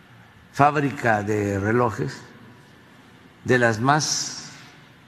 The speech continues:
famosas. Salía hasta en las revistas de artículos de lujo,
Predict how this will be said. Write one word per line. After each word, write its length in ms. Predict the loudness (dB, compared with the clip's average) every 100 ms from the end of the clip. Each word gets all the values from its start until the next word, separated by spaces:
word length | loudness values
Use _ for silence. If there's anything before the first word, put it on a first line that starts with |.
| -20 -20 -20 -20 _ 0
famosas. 680 | 2 2 -2 -4 -8 -12 -16 -20 -20 -20 -20 -20 -20 _ _ _ -20 -20 -20 -20 -20 -18
Salía 760 | -4 0 0 0 2 2 2
hasta 380 | 0 -2 -2 0
en 80 | -2
las 220 | -2 -4 0
revistas 760 | 2 4 2 0 -4 -4 -12 -18 -20 -20 -20 -20 -20 -20 -20 -20 -20 -20 _ _ _ -20 _ -20 -16 -8
de 640 | -8 0 2 2 0 -4 -10 -16 -20 -20 -20 -20 -20 -18 -8
artículos 600 | -6 -2 -2 0 0 0
de 120 | 2
lujo, 400 | 4 2 0